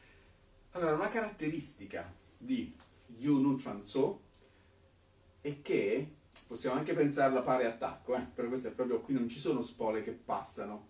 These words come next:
eh? Sarebbe un, sa-, lo potremmo chiamare spazzola alla spalla anziché spazzolare il ginocchio, ma non ci sono spole che passano.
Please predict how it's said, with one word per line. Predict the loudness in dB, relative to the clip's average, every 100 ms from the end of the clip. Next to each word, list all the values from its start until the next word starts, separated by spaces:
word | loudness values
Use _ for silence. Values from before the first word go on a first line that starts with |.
| -20 -20 -12
eh? | -8 -6 -8 -20 -12
Sarebbe | 0 4 6 6
un, | 4 2
sa-, | -4 2 2 4
lo | 2
potremmo | 6 4 4
chiamare | 4 2
spazzola | 2 2 2 4 4
alla | 4
spalla | 2 2 2 4
anziché | 2 0 2
spazzolare | 2 2 2 4 4 2
il |
ginocchio, | -2 -4 -4 -4
ma | -4
non | -2 -2
ci | -2
sono | -2 0
spole | -2 -4 -6
che | -6 -10
passano. | -10 -10 -12 -16